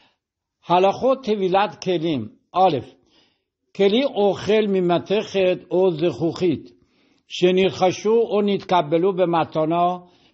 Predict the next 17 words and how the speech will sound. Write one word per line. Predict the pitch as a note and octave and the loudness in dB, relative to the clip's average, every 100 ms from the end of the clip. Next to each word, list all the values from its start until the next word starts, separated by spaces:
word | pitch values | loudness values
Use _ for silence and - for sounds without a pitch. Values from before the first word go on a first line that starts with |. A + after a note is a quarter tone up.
| - | -2
میمیش | F3 F3 G3+ - | 0 2 0 -2
اینو | G3 F3 G3 G#3 G3 | -2 0 0 0 2
یهودی، | E3 C#3 C#3 A#2+ E3 F#3+ F#3+ - _ _ _ _ _ | 2 0 -2 -2 -2 -2 -6 -12 _ _ _ _ _
او | - G#3+ A#3+ | 2 4 4
شهایو | G#3 - G3 D#3 F3 F3 F#3 G#3 | -2 -6 -6 -2 0 0 0 -2
پا | - F3 D#3+ | -4 -6 -4
ام | E3 G3 | -4 0
به | E3+ | -2
بعلوتو، | E3 D3+ D3 D3 C3 E3 F3 F3 - _ _ _ | 0 -2 0 -2 -2 -2 -2 -4 -12 _ _ _
یش | E3 G#3 G#3 | 2 2 2
لحتبیل | F#3 F3 B2+ E3 - D#3 G3+ F#3 | 0 0 2 -2 -2 -4 -4 0
به | F#3 | 0
مکوه | E3 D3+ D3+ F#3 | 0 -2 -2 -4
تهورا، | F#3 E3 C#3 C#3 D#3+ E3+ | -2 -2 0 2 2 2
لفنه | D#3 D#3+ - F3 | 0 -4 -4 -6
هشیموش | D#3 D3 - C#3 F3 - | -4 -6 -6 -6 -6 -6
هاریشون. | D#3+ B2+ - G#2 | -4 -4 -8 -12